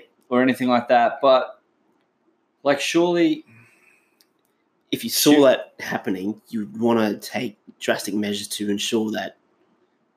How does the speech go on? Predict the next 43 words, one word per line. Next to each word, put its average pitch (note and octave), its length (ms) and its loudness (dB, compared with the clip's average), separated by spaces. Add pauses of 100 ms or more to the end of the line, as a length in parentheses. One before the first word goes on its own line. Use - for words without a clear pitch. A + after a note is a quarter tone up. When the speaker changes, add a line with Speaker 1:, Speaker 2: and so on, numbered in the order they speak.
(320)
Speaker 2:
you G2+ 100 2
Speaker 1:
That G#2 40 2
Speaker 2:
get C#3+ 60 4
to - 60 0
Speaker 1:
wasn't - 120 -2
Speaker 2:
see A#2+ 60 4
Speaker 1:
gonna E2 120 0
happen. F2 200 0
Speaker 2:
twenty-eight. D#2+ 320 -6
Yeah. A#2+ 200 2
Speaker 1:
Yeah, G2 140 2
but F#2 160 -6
she - 140 -4
didn't. F2+ 280 -6
She - 160 -6
was F2 200 -4
drinking F#2 420 -6
like D#2 160 -8
a - 60 -20
fucking - 340 -10
fish. - 380 -16
So, F#2 400 2 (800)
and F#2 120 -8
partying F#2+ 400 2
like E2+ 200 0
crazy F2 320 0
and E2 100 -8
telling F2 160 4
Speaker 2:
Yeah. E2+ 60 -2
Speaker 1:
everyone E2 180 -4
to - 60 -4
Speaker 2:
So, A#2+ 100 2
Speaker 1:
get G#2 80 6
fucked. - 180 0
Speaker 2:
I A2+ 40 0
mean, G#2 240 2
is G2 160 0
it - 100 -2
her G#2 220 -2
fault? D#3+ 360 2
It A2+ 200 -2
could A2 260 2
be A#2+ 420 2